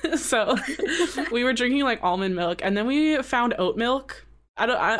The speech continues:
Speaker 2: Oh.
Speaker 1: let me, let me enlighten you on the journey that is oat milk, because I feel like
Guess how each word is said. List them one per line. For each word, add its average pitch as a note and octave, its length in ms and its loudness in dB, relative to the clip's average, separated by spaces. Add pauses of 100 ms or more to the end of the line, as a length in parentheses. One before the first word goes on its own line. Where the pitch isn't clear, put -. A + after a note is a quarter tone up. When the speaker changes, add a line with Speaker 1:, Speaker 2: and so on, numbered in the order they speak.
(140)
Speaker 2:
Oh. G3 80 2
Speaker 1:
let B3+ 100 2
me, D4+ 200 2
let A#3 180 0
me D4 80 2
enlighten F#3+ 460 0
you G#3+ 180 0
on F#3+ 240 -2
the F3+ 160 -2
journey F#3 480 -2
that E3+ 160 -2
is E3+ 180 -4
oat F3 220 -2
milk, A#3+ 440 -4
because F3 600 -4
I G3 100 -2
feel G3+ 200 -2
like G#3 320 0